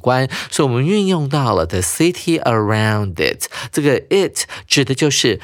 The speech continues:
Summer Fest，啊，在这个音乐节四周的城市。再来，我们看到了作者补充说明，"Whether you like exciting rides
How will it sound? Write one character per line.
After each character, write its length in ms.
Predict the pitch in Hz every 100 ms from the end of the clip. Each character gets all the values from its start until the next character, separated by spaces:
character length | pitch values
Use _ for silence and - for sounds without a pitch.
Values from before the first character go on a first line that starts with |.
| -
Summer 600 | - - 151 143 143 135 120
Fest， 640 | - 92 - - - -
啊， 220 | - 117 104
在 200 | 190 143
这 140 | 127
个 80 | 127
音 160 | 127 131
乐 160 | 139
节 220 | 101 98 98
四 260 | - 202
周 240 | - 135 113
的 180 | 101 71
城 440 | - - 82 76
市。 440 | 120 - 185 - - _ _ - - - -
再 280 | - 247 240
来， 280 | 190 165 160
我 100 | 110
们 140 | 98
看 160 | 123 110
到 100 | 104
了 80 |
作 180 | 98 123
者 160 | 104 95
补 200 | 90 87
充 240 | - 131
说 200 | 139 175
明， 440 | 170 151 127 160 - - - -
"Whether 640 | 123 117 143 156 180 202
you 300 | 185 127 123
like 420 | 110 123 156 175 -
exciting 840 | 135 - - 101 92 - 160 165
rides 500 | 95 80 73 98 139